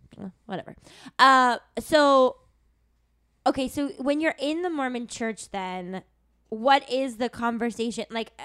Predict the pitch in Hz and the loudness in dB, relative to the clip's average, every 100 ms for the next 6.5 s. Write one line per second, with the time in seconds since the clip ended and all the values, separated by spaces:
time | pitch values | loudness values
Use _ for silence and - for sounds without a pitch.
0 | - - 247 269 285 302 294 277 240 196 | -18 -8 -6 -4 -4 -4 -6 -8 -10 -8
1 | 233 226 220 202 208 202 185 190 185 226 | -6 -6 -8 -10 -10 -8 -8 -12 -10 -6
2 | 220 214 233 269 220 214 196 220 220 214 | -6 -6 -6 -6 -6 -10 -10 -10 -10 -10
3 | 208 185 190 196 170 156 175 214 262 302 | -8 -10 -10 -12 -12 -12 -12 -12 -12 -16
4 | _ _ _ 208 220 214 214 214 202 - | _ _ _ -10 -6 -6 -8 -10 -14 -18
5 | _ - 208 208 208 214 185 185 - 208 | _ -14 -6 -4 -4 -6 -10 -12 -8 -8
6 | 196 208 185 190 | -8 -10 -8 -8